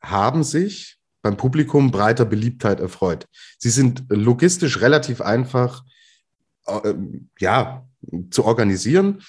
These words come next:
Klar, ich weiß schon, Schnee transportieren und so weiter, künstliche Pisten schaffen. Aber hey, das haben wir an super vielen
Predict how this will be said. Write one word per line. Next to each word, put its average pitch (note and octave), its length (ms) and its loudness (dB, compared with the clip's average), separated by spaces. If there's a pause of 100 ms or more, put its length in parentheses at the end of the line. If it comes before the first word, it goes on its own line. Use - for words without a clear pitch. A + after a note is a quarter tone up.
(220)
Klar, A2 440 0
ich F#2+ 140 -12
weiß A2+ 220 2
schon, A2 240 2
Schnee A#2 320 4
transportieren G#2+ 720 -2
und F2+ 100 -6
so F#2+ 80 -8
weiter, A#2 320 2
künstliche G#2 460 -6
Pisten - 320 -6
schaffen. G#2 400 -4 (320)
Aber G#2 180 2
hey, G#2 320 0 (120)
das G2+ 140 -2
haben A#2+ 140 2
wir A2+ 80 4
an G#2 140 2
super A#2+ 280 0
vielen G#2+ 540 -2